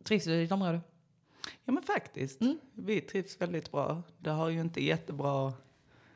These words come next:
Speaker 2: rykten, så
Speaker 1: Nej.
Speaker 2: att säga. Men, eh, alltså, vi känner inget. Och
Speaker 1: Nej,
Speaker 2: vi
Speaker 1: jag ty-
Speaker 2: trivs både med förskola och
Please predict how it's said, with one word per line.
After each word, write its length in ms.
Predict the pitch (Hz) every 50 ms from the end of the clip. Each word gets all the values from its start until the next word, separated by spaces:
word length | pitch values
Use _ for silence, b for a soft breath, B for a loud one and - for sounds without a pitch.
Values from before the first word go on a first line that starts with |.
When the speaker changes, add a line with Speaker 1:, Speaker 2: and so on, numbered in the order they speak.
| b b b b -
Speaker 2:
rykten, 840 | 151 143 135 139 156 160 165 - - - - 120 135 190 214 202 185
så 60 | 165
Speaker 1:
Nej. 240 | 160 160 151 147 147
Speaker 2:
att 60 | 151
säga. 460 | 143 131 131 135 135 143 147 170 214 214 b b b b b b b b b b b b b b b b b b b -
Men, 480 | - 156 160 160 160 156 156 156 156
eh, 220 | 165 175 165 156 151 143 139 b b b b b b b b -
alltså, 200 | - - 165 -
vi 340 | 175 180 240 220 - 104 123
känner 320 | - - - 120 127 143 160
inget. 380 | 190 185 160 156 147 - -
Och 120 | - 156 160 165 160 160 160 147 - -
Speaker 1:
Nej, 240 | - - 208 190 156
Speaker 2:
vi 60 | 147
Speaker 1:
jag 80 | 165 156
ty- 80 | - -
Speaker 2:
trivs 260 | 147 143 - - -
både 180 | 156 156 156
med 160 | 156 151 147 -
förskola 840 | - 147 151 160 156 - - - 147 143 143 143 143 143 143 143
och 320 | 147 151 151 151 151 147